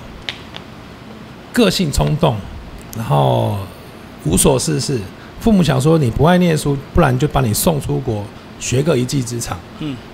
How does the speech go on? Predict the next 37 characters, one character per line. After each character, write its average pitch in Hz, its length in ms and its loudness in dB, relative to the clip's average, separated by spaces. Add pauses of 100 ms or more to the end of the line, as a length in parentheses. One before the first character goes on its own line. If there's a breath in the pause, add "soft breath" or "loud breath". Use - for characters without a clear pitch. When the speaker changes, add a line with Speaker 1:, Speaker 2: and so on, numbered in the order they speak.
Speaker 1:
那 165 200 2 (140)
刚 208 240 4
到 165 320 2 (280)
日 202 140 4
本， 113 180 0 (240)
第 196 160 4
一 190 40 2
个 143 200 0 (160)
语 117 120 -4
言 120 120 0
不 147 140 -2
通。 123 240 2 (140)
Speaker 2:
对。 127 180 -8 (560)
Speaker 1:
第 208 140 6
二 185 80 6
个， 123 240 -2 (680)
你 139 360 0
完 190 260 4
全 165 260 2 (160)
无 175 140 0
法 143 180 0
融 113 220 -2
入 160 200 2
那 160 100 2
个 131 80 -2
文 110 200 0 (120)
化。 113 240 0 (100)
Speaker 2:
嗯， 143 240 -8
嗯。 127 100 -8 (140)
Speaker 1:
你， 131 220 0 (320)
我 139 120 0
刚 214 240 4
到 214 140 6
的 156 100 4
第 165 200 2
一 170 40 0
天 151 280 2